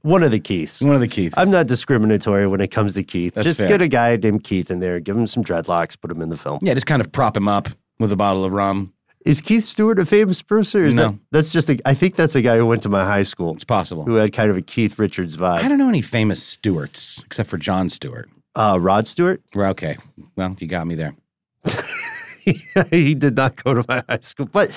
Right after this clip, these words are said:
Speaker 1: but yeah, yeah. It's amazing, this kind of, this kind of vision, this pop culture phenomenon exists. But li-, we can, we can set the stage for today's show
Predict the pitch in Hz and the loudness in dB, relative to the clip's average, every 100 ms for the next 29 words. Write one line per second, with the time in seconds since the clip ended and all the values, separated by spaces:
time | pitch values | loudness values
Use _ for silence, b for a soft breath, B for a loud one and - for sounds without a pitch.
0 | B B 123 - 175 175 127 165 - B | B B -4 -2 0 2 2 2 0 B
1 | B 151 147 139 196 240 101 82 - 135 | B -2 2 2 4 2 0 -4 -4 0
2 | 143 - 135 120 110 98 _ b b 120 | 0 0 2 4 2 0 _ b b -4
3 | - 151 131 104 90 147 123 95 87 - | 0 2 2 2 2 2 2 0 -2 -4
4 | - 123 - - 127 - 107 95 101 98 | -2 -2 -2 0 0 0 -2 -2 -2 0
5 | 120 117 104 92 90 85 - 147 - - | 0 2 0 0 -2 -6 0 0 0 -6
6 | B B B _ _ - 127 - 135 143 | B B B _ _ -2 -2 0 0 2
7 | 58 87 143 185 196 180 127 82 - 120 | 0 -2 0 0 2 2 2 -2 -6 -2
8 | 139 165 147 120 - 151 147 - 127 - | 0 2 2 0 0 -2 -2 -2 -4 -2
9 | 120 110 92 - 107 - - 113 107 - | 2 2 0 -4 -8 -8 -2 -2 -2 -2
10 | 104 | -2